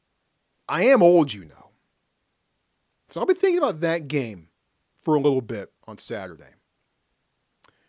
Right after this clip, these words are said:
Hopefully I'm not thinking at all about the twenty sixteen game between Stanford and Colorado at any point on Saturday. Remember that game? Final score was ten to five.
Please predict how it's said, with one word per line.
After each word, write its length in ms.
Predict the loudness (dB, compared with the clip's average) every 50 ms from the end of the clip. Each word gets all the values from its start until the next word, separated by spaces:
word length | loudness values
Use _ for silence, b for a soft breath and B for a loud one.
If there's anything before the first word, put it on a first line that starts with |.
| b b b
Hopefully 400 | 2 2 2 2 2 -2 2 2
I'm 100 | 2 2
not 240 | 2 -2 -4 -4 -4
thinking 300 | -4 -4 -4 -4 -4 -4
at 80 | 0 2
all 240 | 4 4 4 4 2
about 240 | 0 0 -4 -4
the 80 | -6 -10
twenty 340 | -14 -12 -8 -6 -6 -6 -4
sixteen 540 | -6 -8 -10 -10 -14 -12 -10 -8 -8 -8 -6
game 240 | -8 -8 -8 -8
between 320 | -12 -14 -16 -16 -16 -16 -16
Stanford 420 | -14 -16 -16 -16 -16 -16 -18 -18
and 120 | -18 -18 -20
Colorado 580 | -16 -14 -12 -12 -12 -12 -12 -12 -12 -14 -14
at 60 | -16 -14
any 200 | -12 -12 -12 -12
point 380 | _ -16 -14 -14 -14 -14 -16 _ _ -20
on 160 | -18 -18 -16
Saturday. 580 | -14 -14 -12 -12 -12 -14 -14 -18 -20 -20 -20 _ _ _ _ _ _ _ _ _ _ _ _ _ _ _ _ _ -16
Remember 240 | -12 -6 -4 -4 -2
that 180 | -2 -2 -4 -4
game? 300 | -6 -6 -4 -6 -8 -10 _ _ _ _ _ _ _ _ _ _ _ _ _ _ _
Final 200 | -12 -8 -8 -8
score 220 | -8 -6 -6 -6 -6
was 100 | -6 -10
ten 360 | -12 -12 -10 -10 -8 -10 -12
to 80 | -12
five. 540 | -16 _ _ -12 -10 -10 -10 -14 -16 -20 -20